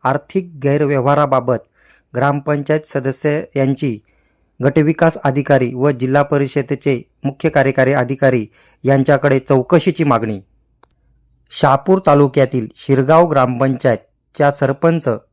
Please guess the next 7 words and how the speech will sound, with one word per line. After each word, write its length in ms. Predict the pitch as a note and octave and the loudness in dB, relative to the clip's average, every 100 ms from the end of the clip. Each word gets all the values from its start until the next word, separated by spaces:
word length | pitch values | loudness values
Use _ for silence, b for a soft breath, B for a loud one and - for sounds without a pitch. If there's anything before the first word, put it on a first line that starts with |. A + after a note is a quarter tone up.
| - | -6
व 80 | C3+ | -4
ग्रामसेविका 800 | B2+ C#3+ F3 - C#3 C3 A#2 G2+ b b b b C3+ | 0 0 0 -2 -2 -2 -4 -6 b b b b -4
यांनी 240 | C3+ D3 | 0 0
आर्थिक 500 | - B2 C3 G3 F3+ | -2 -6 -6 -8 -6
भ्रष्टाचार 520 | C3+ B2 D#3 D3 D3+ | -4 0 0 0 0
केला 240 | C#3+ C#3 C3+ | 0 0 0
असून 320 | B2+ C#3 | 0 -6